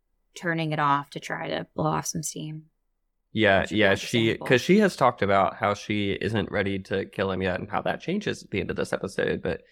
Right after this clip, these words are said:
Speaker 2: yeah, there
Speaker 1: Mm-hmm.
Speaker 2: could be, yeah, who knows? Listeners, chime in, chime in with what you think.
Speaker 1: Yeah, I would love to hear opinions, 'cause I definitely don't have anything definitive. Just found it interesting.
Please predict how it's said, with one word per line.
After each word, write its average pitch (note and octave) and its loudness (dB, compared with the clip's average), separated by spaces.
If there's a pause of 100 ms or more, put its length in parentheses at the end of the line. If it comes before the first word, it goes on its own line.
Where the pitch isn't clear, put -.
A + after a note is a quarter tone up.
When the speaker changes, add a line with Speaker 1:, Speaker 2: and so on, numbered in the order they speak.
(460)
Speaker 2:
yeah, F#2+ 4
there G2 0
Speaker 1:
Mm-hmm. B2+ -12
Speaker 2:
could A#2 -6
be, G#2+ -2
yeah, B2+ 4
who C#3 -2
knows? G#2 0
Listeners, A#2 2
chime A#2 0
in, F#2+ -2
chime G#2 -4
in G#2 -4
with G2+ -8
what D#2 -2
you D2 -6
think. - -8 (560)
Speaker 1:
Yeah, B3 4
I F#3 4
would G3+ 2
love G#3+ 4
to A3+ -2
hear G3+ 2
opinions, G3+ -6
'cause - -18
I D#3 -8
definitely E3 -12
don't D#3 -8
have D3 -8 (120)
anything D#3 -12
definitive. D3+ -4 (140)
Just - -8 (680)
found C#3 4
it D#3 -4
interesting. - -12